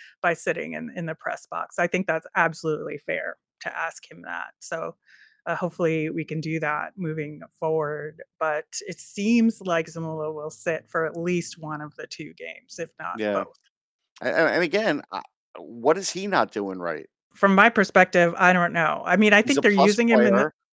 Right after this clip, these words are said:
Speaker 1: mm-hmm, they're
Speaker 2: He
Speaker 1: using
Speaker 2: has
Speaker 1: him in the
Speaker 2: no
Speaker 1: right situations.
Speaker 2: Yeah.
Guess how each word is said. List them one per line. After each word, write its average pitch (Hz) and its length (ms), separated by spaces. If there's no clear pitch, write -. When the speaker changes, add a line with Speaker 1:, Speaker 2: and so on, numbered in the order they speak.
Speaker 1:
mm-hmm, 202 420
they're 196 200
Speaker 2:
He 226 80
Speaker 1:
using 247 120
Speaker 2:
has - 20
Speaker 1:
him 226 100
in 202 80
the 139 80
Speaker 2:
no - 0
Speaker 1:
right 180 240
situations. 185 1040
Speaker 2:
Yeah. 151 200